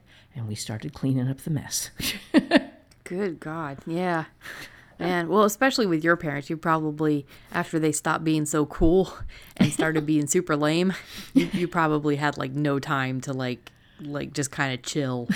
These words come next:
Speaker 1: <laughs>
Speaker 2: It was probably like, "Uh, nope, time for work."
Speaker 1: Well, no, that, that, that was just, it was just I needed to do something. I needed to move. I couldn't.
Speaker 2: Oh, I understand that,
Speaker 1: Yeah, that
Speaker 2: yeah.
Speaker 1: was, it was,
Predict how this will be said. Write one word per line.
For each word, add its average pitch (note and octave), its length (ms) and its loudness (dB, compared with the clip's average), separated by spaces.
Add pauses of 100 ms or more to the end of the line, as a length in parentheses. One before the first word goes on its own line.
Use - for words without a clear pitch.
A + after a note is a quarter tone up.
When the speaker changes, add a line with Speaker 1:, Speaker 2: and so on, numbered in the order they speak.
(240)
Speaker 1:
<laughs> G#4+ 480 2 (1200)
Speaker 2:
It D#3 40 -2
was D3+ 160 0
probably D3 360 0
like, - 40 0
"Uh, C#4 340 6 (120)
nope, E3+ 200 -2 (140)
time D3 180 -6
for F3+ 140 -2
work." E3+ 360 -2 (180)
Speaker 1:
Well, E4+ 280 8
no, F4 360 6 (180)
that, D4+ 460 -2
that, C4+ 360 -6
that D4 140 0
was C#4 180 -2
just, C4+ 180 -4 (220)
it B3+ 140 -8
was C4+ 180 -2
just C4+ 240 -6
I C4+ 80 2
needed B3+ 320 2
to A#3 80 -4
do A3 160 -2
something. F3 440 -4 (120)
I G3+ 80 4
needed G#3 320 4
to G3+ 80 2
move. F3+ 440 0 (640)
I G3 100 0
couldn't. G#3 260 4
Speaker 2:
Oh, A3 40 6
I A#3+ 80 4
understand E3+ 540 -2
that, - 40 2
Speaker 1:
Yeah, A3 280 6
that E3+ 60 0
Speaker 2:
yeah. A3+ 140 2
Speaker 1:
was, G#3 160 -2
it - 180 -8
was, A3+ 400 -4